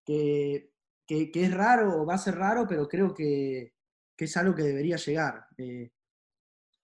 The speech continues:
calculo que te, te debe pasar lo mismo, que es que,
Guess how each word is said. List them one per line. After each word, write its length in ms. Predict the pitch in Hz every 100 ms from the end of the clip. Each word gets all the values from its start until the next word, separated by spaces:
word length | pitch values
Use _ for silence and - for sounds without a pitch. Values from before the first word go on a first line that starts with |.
| _ _ _ _ _
calculo 380 | - 147 160 208
que 120 | 180
te, 140 | 151 156
te 160 | - 156
debe 140 | 170
pasar 260 | 151 151 170
lo 80 | 160
mismo, 360 | 185 196 190
que 140 | 151 156
es 80 | -
que, 280 | 151 143